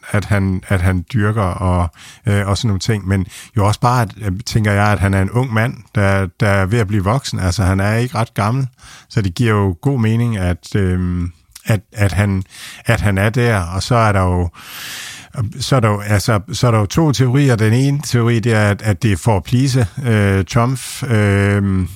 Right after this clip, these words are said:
og den anden teori, det er jo, at, at, øh, at han altid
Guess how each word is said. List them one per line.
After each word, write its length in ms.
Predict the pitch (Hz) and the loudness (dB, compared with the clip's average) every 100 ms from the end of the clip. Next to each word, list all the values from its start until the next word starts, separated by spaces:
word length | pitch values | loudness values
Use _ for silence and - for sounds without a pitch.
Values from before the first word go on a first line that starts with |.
| - | -4
og 180 | 113 101 | -2 0
den 120 | 98 | 0
anden 220 | 101 120 | 0 0
teori, 380 | - 117 104 107 | 0 0 0 0
det 220 | 98 104 | 0 0
er 160 | 95 95 | 2 2
jo, 160 | 92 | 0
at, 320 | 92 87 - - | 0 -4 -6 -6
at, 320 | 101 90 - | -6 -6 -2
øh, 320 | 104 95 92 - | 0 2 0 0
at 200 | 107 98 | -2 0
han 160 | 104 104 | -2 0
altid 500 | 104 95 113 95 | 0 0 -2 -2